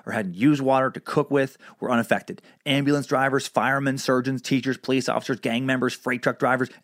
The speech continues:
everyone just tripping balls. No one knowing why. Think of the YouTube videos that would <laughs> create, the chaos. Oh, it, that actually would work extremely effectively as a biological weapon, right? Sneak into an enemy's military,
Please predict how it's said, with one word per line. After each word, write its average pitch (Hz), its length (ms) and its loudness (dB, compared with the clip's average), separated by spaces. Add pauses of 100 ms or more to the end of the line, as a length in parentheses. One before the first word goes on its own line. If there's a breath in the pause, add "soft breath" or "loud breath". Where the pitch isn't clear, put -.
everyone 170 380 4
just 110 140 -10
tripping 147 260 2
balls. 117 400 0 (320 loud breath)
No 165 220 4
one 175 180 4
knowing 143 240 2
why. 107 300 0 (640)
Think 226 120 4
of - 40 4
the 113 240 0
YouTube 151 340 4
videos 101 340 2
that 117 120 -2
would 107 80 -10
<laughs> - 80 -10
create, 135 380 -2 (340 loud breath)
the 135 80 -2
chaos. - 800 0 (680)
Oh, 143 300 2
it, - 320 -4
that 220 160 2
actually 277 240 -2
would 175 260 0
work 143 460 -2
extremely 160 880 -2 (140)
effectively 113 420 0
as 98 80 -4
a 90 60 -10
biological 98 420 -4
weapon, 98 300 -4 (260 loud breath)
right? 185 160 0
Sneak 196 340 -2
into 202 200 4
an 110 80 0
enemy's 156 340 -2
military, 175 540 0